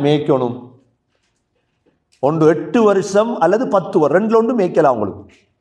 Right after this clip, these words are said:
இப்போ மூசா அலைஹிஸ்ஸலாமும் தங்குறதுக்கு வீடு வேணும். அல்லாஹ் என்ன செஞ்சான்? தொழிலும் கொடுத்தான், கல்யாணத்தையும் கொடுத்தான். மூசா அலைஹிஸ்ஸலாம் அந்த ரெண்டு பெண்கள் ஒரு பெண்ணை கல்யாணம் முடிச்சு,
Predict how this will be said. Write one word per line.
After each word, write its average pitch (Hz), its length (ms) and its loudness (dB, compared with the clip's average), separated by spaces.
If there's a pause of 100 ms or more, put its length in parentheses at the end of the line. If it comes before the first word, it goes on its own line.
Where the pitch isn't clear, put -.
(920)
இப்போ 135 100 -4
மூசா 165 340 2
அலைஹிஸ்ஸலாமும் 165 500 0
தங்குறதுக்கு 165 400 0
வீடு 160 220 2
வேணும். 110 320 -6 (840)
அல்லாஹ் 143 300 0
என்ன 139 40 -4
செஞ்சான்? 143 720 -2
தொழிலும் 170 440 2
கொடுத்தான், 160 600 0 (480)
கல்யாணத்தையும் 156 580 2
கொடுத்தான். 143 720 -2
மூசா 143 240 -4
அலைஹிஸ்ஸலாம் 131 720 2 (240)
அந்த 123 200 0
ரெண்டு 143 280 0
பெண்கள் 139 360 -2
ஒரு 123 140 0
பெண்ணை 127 300 0
கல்யாணம் 123 420 0
முடிச்சு, 117 440 -6